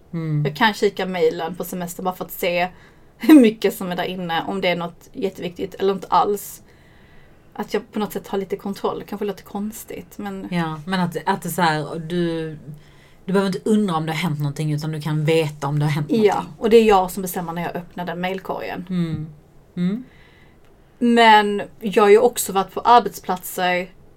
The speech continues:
Speaker 2: där det har varit extremt mycket ångest i att vara uppkopplad. Men det har också varit på, på jobb där det har varit en liksom omöjlig stress.
Speaker 1: Ja.
Speaker 2: Omöjliga krav.
Speaker 1: Mm.
Speaker 2: Och då är det helt plötsligt inte lika kul längre.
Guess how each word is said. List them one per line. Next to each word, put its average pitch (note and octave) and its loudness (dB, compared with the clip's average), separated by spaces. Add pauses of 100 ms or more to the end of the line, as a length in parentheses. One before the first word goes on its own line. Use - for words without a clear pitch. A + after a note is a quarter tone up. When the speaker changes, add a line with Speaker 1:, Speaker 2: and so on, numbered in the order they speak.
(160)
Speaker 2:
där F#3 0
det F#3 -2
har F#3+ 0
varit F3+ -4
extremt F#3 -6
mycket - -8
ångest E3+ 2
i - -10
att E3+ -12
vara E3 -12
uppkopplad. - -10
Men G3 -4
det G3 4
har G#3 4
också G3+ -12
varit F3+ -6
på, F3+ -8 (880)
på A3 0
jobb F3+ 2
där F3 -4
det F3 -6
har F3+ -8
varit F3 -6
en F3 -8 (640)
liksom - -12
omöjlig F#3+ 0
stress. - -10 (100)
Speaker 1:
Ja. - -14 (500)
Speaker 2:
Omöjliga G3 4
krav. D3+ -4 (220)
Speaker 1:
Mm. D#3 -8 (220)
Speaker 2:
Och G3+ -6
då G#3 2
är G3+ 4
det G3 0
helt G3+ 0
plötsligt G3+ -6
inte G3 -10
lika G3 0
kul G3+ -2
längre. - -10